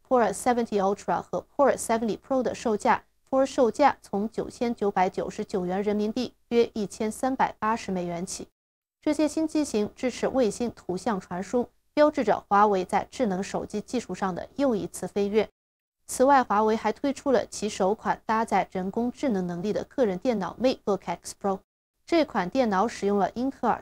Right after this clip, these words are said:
最新的 Core Ultra 处理器，并运行 Harmony O S。这一系列的动作显示了华为在全球技术竞争中的野心，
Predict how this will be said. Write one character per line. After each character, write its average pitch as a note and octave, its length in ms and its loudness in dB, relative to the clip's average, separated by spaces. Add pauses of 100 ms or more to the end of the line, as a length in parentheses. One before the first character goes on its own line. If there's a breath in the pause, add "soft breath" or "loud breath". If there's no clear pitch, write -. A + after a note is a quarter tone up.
最 F#3 200 0
新 C#4+ 260 -2
的 - 260 0
Core - 300 0
Ultra B3 380 0
处 - 180 -10
理 F3 80 -6
器， - 300 -8 (160)
并 C4 180 0
运 B3+ 160 -2
行 F#3+ 220 -4 (100)
Harmony B3 440 0
O G#3+ 100 0
S。 - 480 -4 (480)
这 F4 180 2
一 E4 60 6
系 E4 220 0
列 D4 120 6
的 A3 120 4
动 C4 200 2
作 G3 220 0
显 F#3+ 220 -6
示 - 160 -2
了 G3 100 4
华 G3 240 4
为 F#3+ 180 0
在 A3 220 -2
全 G3 240 -6
球 G#3 160 -2
技 A3 180 -4
术 G3+ 160 -4
竞 G3 220 -4
争 A#3 160 -4
中 C4 180 -2
的 A3+ 60 0
野 G3 180 -4
心， - 280 -6